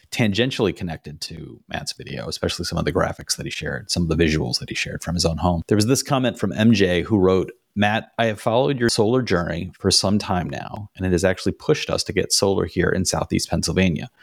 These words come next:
We just passed the one-year mark. I'm still wondering if we had made the right choice at times when I see the electric bill,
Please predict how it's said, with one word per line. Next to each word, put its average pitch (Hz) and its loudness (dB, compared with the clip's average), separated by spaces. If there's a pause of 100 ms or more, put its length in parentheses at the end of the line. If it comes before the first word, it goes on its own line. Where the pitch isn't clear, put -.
(340)
We 95 6
just 104 2
passed 107 -2
the 101 -6
one-year 87 0
mark. - -8 (300)
I'm - -2
still 131 4
wondering 110 2
if 101 -4
we 98 4
had 87 2
made 92 2
the 98 2
right 95 2
choice 87 0
at - -8
times 87 -4
when 90 -4
I 87 -2
see 90 -4
the 87 0
electric 101 2
bill, 67 -6